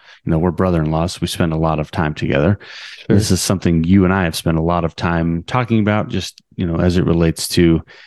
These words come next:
Speaker 1: how do we educate children and younger people? How do we teach them financial concepts? Because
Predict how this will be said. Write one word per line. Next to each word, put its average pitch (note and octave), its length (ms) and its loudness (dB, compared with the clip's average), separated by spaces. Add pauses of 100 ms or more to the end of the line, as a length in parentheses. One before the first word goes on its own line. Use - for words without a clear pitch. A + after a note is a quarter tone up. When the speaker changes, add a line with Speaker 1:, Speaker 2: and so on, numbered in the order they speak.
(160)
Speaker 1:
how B2 100 -2
do C3+ 80 2
we A#2+ 280 -2 (160)
educate G2 680 -2 (440)
children - 640 -4 (120)
and F2+ 220 0
younger G2+ 400 2
people? E2 480 0
How F2 140 -2
do G2+ 80 0
we F#2+ 160 0
teach - 380 -2
them D#2 360 0 (720)
financial F2 560 -2
concepts? - 600 -4
Because F2+ 760 0